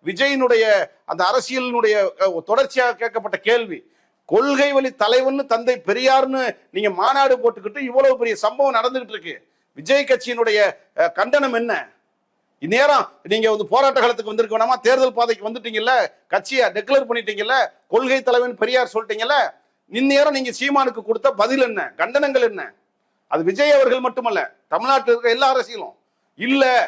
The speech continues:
சீமான் வந்து அவர்கிட்ட கொஞ்சம் நாகரீகமா நம்ம வந்து அணுகுமுறையை வச்சுக்கலாம், என்னைக்காவது தேவைப்படுவாருன்னு சொன்னா அதை விட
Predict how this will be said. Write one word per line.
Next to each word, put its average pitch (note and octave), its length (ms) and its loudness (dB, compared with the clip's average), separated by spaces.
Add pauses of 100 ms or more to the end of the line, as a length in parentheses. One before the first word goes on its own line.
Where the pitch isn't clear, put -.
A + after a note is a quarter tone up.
(220)
சீமான் C4 520 -2
வந்து A3 540 0 (240)
அவர்கிட்ட G3 320 0
கொஞ்சம் G3 240 -4
நாகரீகமா A#3 600 0
நம்ம F3+ 220 -4
வந்து E3+ 320 0
அணுகுமுறையை G3 580 0
வச்சுக்கலாம், D#3 540 -2 (420)
என்னைக்காவது A#3 440 0 (100)
தேவைப்படுவாருன்னு G#3 720 0
சொன்னா D#3 320 -2
அதை A#3+ 300 -2
விட C#4 460 2